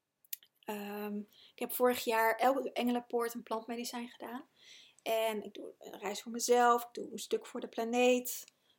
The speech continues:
eh, voor de heling van de planeet. En soms komen er ook cliënten voorbij.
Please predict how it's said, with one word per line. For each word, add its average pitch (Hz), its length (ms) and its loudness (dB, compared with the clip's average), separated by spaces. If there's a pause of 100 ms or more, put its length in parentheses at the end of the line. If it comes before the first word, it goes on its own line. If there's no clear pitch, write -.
(100)
eh, 226 460 -4
voor 240 140 -6
de 226 60 -4
heling 214 300 -2
van 226 100 -10
de 214 60 -10
planeet. 240 640 -2 (500)
En 247 460 2 (140)
soms 330 320 0
komen 269 260 0
er - 80 2
ook 247 100 -2
cliënten 247 440 0
voorbij. 190 640 -4